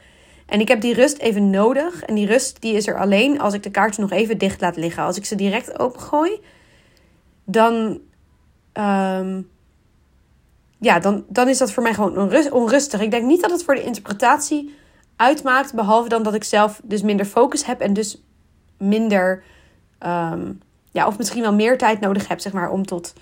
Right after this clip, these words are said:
de kern te komen, omdat ik mezelf de rust niet gegeven heb aan het begin.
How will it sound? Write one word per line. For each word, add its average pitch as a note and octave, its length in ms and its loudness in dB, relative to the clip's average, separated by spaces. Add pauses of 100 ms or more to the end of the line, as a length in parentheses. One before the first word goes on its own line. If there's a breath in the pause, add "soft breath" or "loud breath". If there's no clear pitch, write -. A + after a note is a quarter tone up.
(540 soft breath)
de G3+ 100 -4
kern B3+ 260 2
te E4 100 -4
komen, D#4+ 420 4
omdat A3+ 260 -2
ik A3 60 -14
mezelf G3+ 260 -2
de G3+ 100 -2
rust G#3+ 260 -2
niet C4+ 120 -4
gegeven A3+ 320 -4
heb G#3+ 120 -2
aan G3 100 0
het F#3+ 80 -2
begin. E3 440 -8